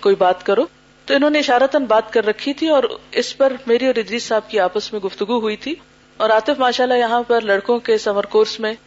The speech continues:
کام بھی کرتا رہا ہے اور ادریس صاحب کے ساتھ اس کا کافی تعلق رہا ہے، وہ بھی اس کو پہچانتے تھے۔ اور ادریس صاحب کی اور میری باہم اس معاملے، اگرچہ بہت تفصیل سے نہیں، لیکن مجھے اتنا معلوم تھا کہ ذہنی طور پر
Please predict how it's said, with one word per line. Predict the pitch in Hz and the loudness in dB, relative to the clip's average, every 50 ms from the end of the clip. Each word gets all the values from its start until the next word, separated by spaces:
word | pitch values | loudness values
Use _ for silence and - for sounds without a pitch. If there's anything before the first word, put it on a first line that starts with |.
| _ _ _ _ - | _ _ _ _ -2
کام | 214 208 214 226 | 0 0 0 0
بھی | 240 277 277 | -2 -4 -4
کرتا | 277 - 220 202 - - 220 | -2 -2 -2 -2 0 0 2
رہا | 208 202 196 196 196 | 2 2 2 0 0
ہے | 220 220 | 0 -2
اور | 240 240 220 | -2 -2 -2
ادریس | 202 196 170 185 208 - | -4 -6 -8 -8 -8 -6
صاحب | - 226 226 214 - - - - - | -4 -4 -4 -4 -6 -12 -20 -12 -6
کے | - 190 | -6 -6
ساتھ | - - 190 190 196 196 - - - - - _ | -2 0 0 0 -2 -4 -8 -20 -20 -20 -18 _
اس | - - 185 - | -10 -10 -8 -4
کا | - 214 196 185 180 175 - | 0 0 2 2 2 0 0
کافی | 190 190 190 - 220 214 202 190 185 - - - - - - - | -2 -4 -4 -4 -8 -8 -8 -8 -10 -16 -20 -20 -20 -14 -6 -2
تعلق | 202 185 185 202 254 285 - | 0 0 2 2 0 0 0
رہا | 226 214 196 208 208 208 | 0 0 0 0 0 0
ہے، | 226 247 | 0 -2
وہ | 240 220 220 | 0 0 -2
بھی | 202 240 254 | -2 -2 -2
اس | 247 240 - | -2 -2 -2
کو | - 233 | -2 -2
پہچانتے | - 220 196 - - 185 185 196 196 - 226 | 0 -2 -2 -2 -2 -2 -2 -2 -2 -4 -4
تھے۔ | 226 - 262 | -4 -2 -2
اور | 294 277 269 233 233 - - - - | 0 0 0 -2 -4 -8 -16 -8 -4
ادریس | - 185 175 220 226 | -4 -4 -2 -4 -6
صاحب | - - 240 233 - | -2 -2 -2 -2 -2
کی | - 240 | 0 0
اور | 220 208 190 | 0 2 2
میری | 214 220 233 | 0 0 0
باہم | 202 202 196 196 208 240 285 302 | 0 0 0 0 0 -2 -2 -2
اس | 262 240 - - | -4 -4 -2 -2
معاملے، | 220 214 220 233 233 | 0 0 0 0 0
اگرچہ | 226 233 277 - - 294 | 0 0 -2 -4 -4 -2
بہت | 240 262 269 285 277 - | 0 0 0 0 0 0
تفصیل | 226 - - - 269 285 | -2 -2 -2 -2 -2 -2
سے | 269 - 269 | -2 -2 -4
نہیں، | 240 240 262 277 | -2 -2 -2 0
لیکن | 262 240 226 - 262 254 262 - _ _ _ - | 0 0 0 0 -2 -4 -4 -6 _ _ _ -8
مجھے | - 214 233 | -4 0 0
اتنا | 233 233 240 262 | 0 0 0 -2
معلوم | 254 240 214 208 208 247 269 269 269 | 0 2 2 2 2 2 0 0 -2
تھا | 240 226 214 | -4 -4 -4
کہ | - - 220 240 - _ _ - | -2 -4 -6 -6 -6 _ _ -8
ذہنی | 185 202 202 208 240 262 | -2 -2 -2 -2 -2 -4
طور | 247 - 202 190 | -2 0 0 0
پر | 185 185 - 202 196 | 0 0 -2 -2 -2